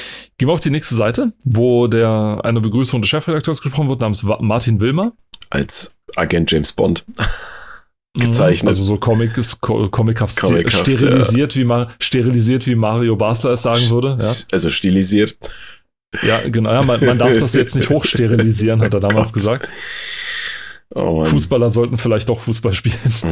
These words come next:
Speaker 2: Ja, manchmal ist es besser. Robbie Rob, oh Gott. <laughs>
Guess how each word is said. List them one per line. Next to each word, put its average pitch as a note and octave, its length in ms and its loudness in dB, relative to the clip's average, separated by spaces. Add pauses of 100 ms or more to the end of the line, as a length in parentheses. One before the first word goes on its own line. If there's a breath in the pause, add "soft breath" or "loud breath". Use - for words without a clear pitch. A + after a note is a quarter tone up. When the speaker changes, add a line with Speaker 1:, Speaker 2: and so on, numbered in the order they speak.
(100)
Speaker 2:
Ja, F2 440 2
manchmal F2+ 420 0
ist - 140 0
es E2+ 80 -6
besser. D#2+ 440 0 (840 loud breath)
Robbie F2+ 560 2
Rob, E2+ 460 2 (100)
oh D#2+ 220 -2
Gott. - 360 -2 (920)
<laughs> A#4+ 180 2